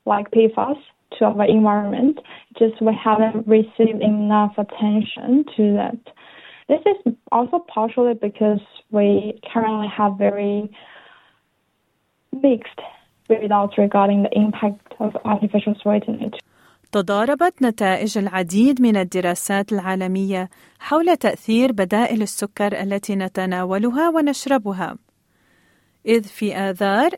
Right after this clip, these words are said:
Speaker 2: ألفين وثلاثة وعشرين راجعت هيئة معايير الغذاء في أستراليا ونيوزيلندا المحليات القوية المسموح باستخدامها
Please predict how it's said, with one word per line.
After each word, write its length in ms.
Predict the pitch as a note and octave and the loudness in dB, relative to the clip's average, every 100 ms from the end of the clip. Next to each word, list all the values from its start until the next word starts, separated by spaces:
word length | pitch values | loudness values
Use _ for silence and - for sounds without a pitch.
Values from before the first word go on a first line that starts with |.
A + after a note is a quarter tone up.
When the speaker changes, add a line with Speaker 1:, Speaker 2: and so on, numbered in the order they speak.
| - | -4
Speaker 2:
ألفين 600 | G#3 - G3+ F#3+ G#3 A3 _ | -4 -4 -6 -2 -2 -4 _
وثلاثة 560 | G#3 F#3+ F#3 F#3 A3+ - | -10 -8 -8 -4 -4 -2
وعشرين 640 | C#4 C#4 - - F#3 F3+ F#3 _ _ _ G#3 | -2 -2 -6 -8 -6 -8 -10 _ _ _ 0
راجعت 500 | B3+ D4 F4 E4 F#3+ | 0 2 2 2 0
هيئة 340 | A#3 A#3 A3 G#3 | -2 -2 -4 -2
معايير 640 | G3 F3+ F3+ F#3 A#3 E4 | -2 -2 -4 0 2 4
الغذاء 500 | D4 A3 F#3+ G3+ F3+ | 2 0 0 2 0
في 200 | - G3+ | -2 -6
أستراليا 540 | G3 - - G3+ A#3 D4+ | -6 -6 -4 0 2 4
ونيوزيلندا 880 | D4 G#3+ G#3 A3 G3 F#3+ F3+ E3+ F#3+ _ - _ _ G3 | 4 4 2 0 -2 -2 -2 -4 -4 _ -20 _ _ -4
المحليات 920 | G#3 G3 - G3+ G3 F#3 G3 B3 C#4 | -2 -2 -2 -4 -4 -4 -2 -2 -2
القوية 720 | C4 - G#3 G3 G3+ G#3 G3+ | -4 -2 -4 -2 -2 -2 -2
المسموح 640 | G3+ F#3+ F3+ - B3+ F4 - | -2 -4 -6 -2 0 0 -2
باستخدامها 880 | A3 - G#3 G3 G3+ G3 G#3 G#3+ | -6 -6 -10 -6 -4 -2 -2 -4